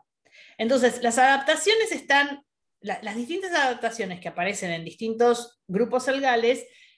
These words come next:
o bien apuntan a maximizar la absorción, o bien apuntan a de-, a disminuir la demanda celular. Todo con el resultado de mayor crecimiento de biomasa.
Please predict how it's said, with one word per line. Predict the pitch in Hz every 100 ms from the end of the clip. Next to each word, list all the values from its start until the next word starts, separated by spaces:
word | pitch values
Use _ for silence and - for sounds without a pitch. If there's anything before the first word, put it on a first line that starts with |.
| _ _ _
o | - 262
bien | 349 427
apuntan | 415 339 269 214 180 170
a |
maximizar | 170 175 - 220 226 320 320
la | 320
absorción, | 302 - 320 302 359 302 285 302 _ _ _ _ -
o | 247
bien | 302 330
apuntan | 330 320 302 330 320
a | 240
de-, | 214 208 -
a | 196
disminuir | 202 202 240 269 285 302
la | 277
demanda | 220 208 208 202
celular. | 165 165 185 147 - _ _ _ _ _ _ _ _ _ _ _ _ _ _ _ _ _ _ _ _ _
Todo | 349 339 339 370 370
con | 226
el | 226
resultado | 233 247 311 311 311 302 359 302
de | 240 269 214
mayor | 180 - 226 233
crecimiento | 247 214 190 202 190
de | 190 170
biomasa. | 156 156 147 120 - -